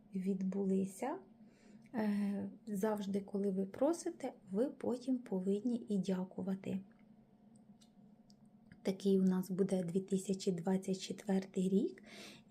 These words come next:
Дякую за увагу, за вподобайку, підписку на канал. Всього найкращого. З Новим роком! Хай все буде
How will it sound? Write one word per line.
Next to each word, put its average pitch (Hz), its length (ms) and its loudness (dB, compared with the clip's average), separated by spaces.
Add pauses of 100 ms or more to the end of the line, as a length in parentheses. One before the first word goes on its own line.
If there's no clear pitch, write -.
Дякую 202 680 2 (440)
за 185 260 2
увагу, 185 800 0 (400)
за 185 360 0
вподобайку, 196 1120 0
підписку 202 760 -2
на 185 160 4
канал. 208 580 0 (460)
Всього 214 420 0
найкращого. 233 960 0
З - 120 -4
Новим 185 400 4
роком! 294 580 2
Хай 214 220 -2
все 359 320 -2 (100)
буде 247 280 -2